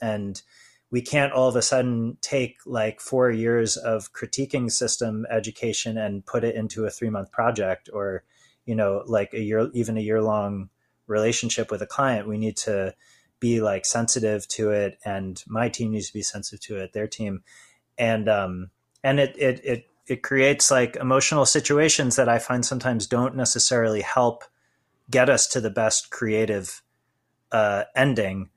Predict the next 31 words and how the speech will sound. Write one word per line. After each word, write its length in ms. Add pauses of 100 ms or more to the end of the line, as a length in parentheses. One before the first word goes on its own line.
(300)
but 220
also 300
maybe 340
are 100
sometimes 480
part 260
of 100
what 260
create 440 (220)
good 340
creative 400
work. 260
So 180
it's, 420 (640)
I, 580
I, 120
I 20
sort 220
of 100
highlight 400
that 240
as, 240
like, 140
what 100
I 100
find 300
to 40
be 200
very 340
difficult 480
about, 320